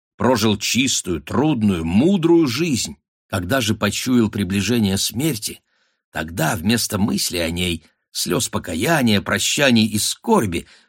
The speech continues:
вместо монахов и черного нотария, созвал гостей на пир,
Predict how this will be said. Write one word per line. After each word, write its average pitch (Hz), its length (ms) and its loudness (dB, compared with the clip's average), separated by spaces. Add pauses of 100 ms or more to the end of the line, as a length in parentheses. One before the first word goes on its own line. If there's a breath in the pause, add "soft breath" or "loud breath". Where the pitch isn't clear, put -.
вместо 151 380 2
монахов 117 760 4
и 110 120 -2
черного 107 500 2
нотария, 95 880 0 (540)
созвал 117 720 0
гостей 175 960 2
на 156 160 -2
пир, 160 420 -4